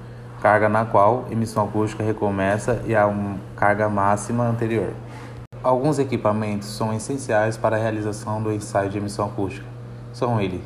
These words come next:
sensores, pré-amplificadores, placa microprocessada para quatro canais, computador, equipamento de emissão acústica Spartan, monitor colorido, teclado,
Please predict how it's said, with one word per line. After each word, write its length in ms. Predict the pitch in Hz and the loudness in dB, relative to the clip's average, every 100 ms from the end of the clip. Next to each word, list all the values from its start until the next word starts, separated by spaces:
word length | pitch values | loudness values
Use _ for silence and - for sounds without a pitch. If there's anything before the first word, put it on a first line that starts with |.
| - | -12
sensores, 720 | - 120 120 101 101 101 - - - - | -6 -4 -2 0 0 -2 -6 -14 -14 0
pré-amplificadores, 1040 | 120 131 127 110 101 - 90 90 95 - - - - | 2 4 2 -2 -2 -2 -2 -4 -6 -10 -14 -16 -6
placa 340 | 110 120 123 113 | 2 4 4 2
microprocessada 800 | 123 - 120 110 101 - 98 | 0 -2 -2 -4 -4 -4 -4
para 240 | 92 95 95 | -2 -4 -2
quatro 280 | - 98 - | -2 -4 -2
canais, 480 | 101 92 87 - - - - - | -2 -2 -4 -8 -14 -16 -16 -4
computador, 680 | 117 117 117 95 95 101 - - - - | -2 2 2 2 0 -2 -6 -12 -12 -8
equipamento 600 | 101 117 113 110 123 127 | -4 0 2 2 0 0
de 100 | 120 | 0
emissão 360 | 110 101 - 95 | -2 -2 -2 -2
acústica 540 | 90 92 101 101 98 | -2 -2 -2 -2 -4
Spartan, 580 | - - 87 90 101 110 - - - - | -4 -2 0 0 -4 -6 -8 -14 -16 -6
monitor 380 | 113 113 117 131 | 0 2 2 2
colorido, 560 | 131 117 98 95 98 107 - | 2 2 2 0 -2 -6 -4
teclado, 680 | 104 104 104 98 107 117 | -4 -2 4 6 6 4